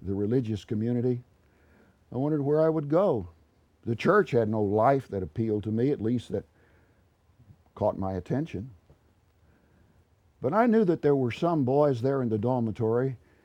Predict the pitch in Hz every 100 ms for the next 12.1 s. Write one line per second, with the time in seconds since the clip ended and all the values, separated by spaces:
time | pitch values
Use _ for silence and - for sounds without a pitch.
0 | _ _ _ _ - 85 90 90 110 -
1 | 85 78 _ _ - 104 - 135 127 -
2 | 143 147 - - 80 107 110 - 107 101
3 | 98 _ _ _ _ _ _ _ _ _
4 | _ 107 98 90 135 123 143 - 98 95
5 | 95 98 98 - 127 120 - - - _
6 | _ _ _ _ _ _ _ _ _ _
7 | _ - 104 143 165 160 156 143 139 143
8 | 139 135 139 135 120 87 104 113 131 131
9 | 127 127 117 _ _ _ _ _ _ _
10 | _ - - - 110 117 117 117 117 110
11 | 117 120 110 113 107 104 113 117 113 98